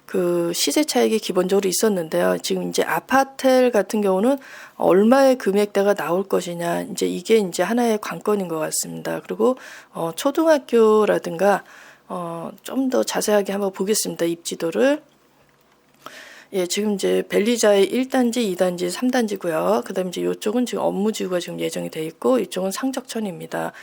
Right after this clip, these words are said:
그리고 이제 초등학교는 바로 가깝습니다. 뭐, 바로 한 백 미터, 이백 미터 요 정도 거리여서 굉장히 많이 가깝고요. 그다음에 이제 그 요쪽 편 쪽으로 이제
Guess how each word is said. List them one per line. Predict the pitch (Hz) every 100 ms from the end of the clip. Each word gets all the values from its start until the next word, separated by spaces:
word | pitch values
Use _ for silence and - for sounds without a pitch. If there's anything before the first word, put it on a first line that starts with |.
| - - -
그리고 | 190 190
이제 | 175
초등학교는 | 170 285 302 320 269 247 240 269
바로 | 262 185 180
가깝습니다. | - - 233 220 202 165 170
뭐, | 165 170 165 -
바로 | - 185 185 180 180 180 175 175 175
한 | 202 196
백 | - 196
미터, | 202 208 202 202 240
이백 | 202 175 190
미터 | 180 180 226 208
요 | 165
정도 | 190 190 185 - _ _ _ - - _ _ _ -
거리여서 | - 180 208 185 175 220
굉장히 | - 175 196
많이 | 180 165 165
가깝고요. | - - 190 - 165 196 180 - _ _ _ _ _ _ _ - - - -
그다음에 | - 185 208
이제 | 208 190 190 185 185 180
그 | 180 165 -
요쪽 | 202 226 311 311
편 | 277 269 262 240
쪽으로 | 233 220 240
이제 | 208 185 180 180 170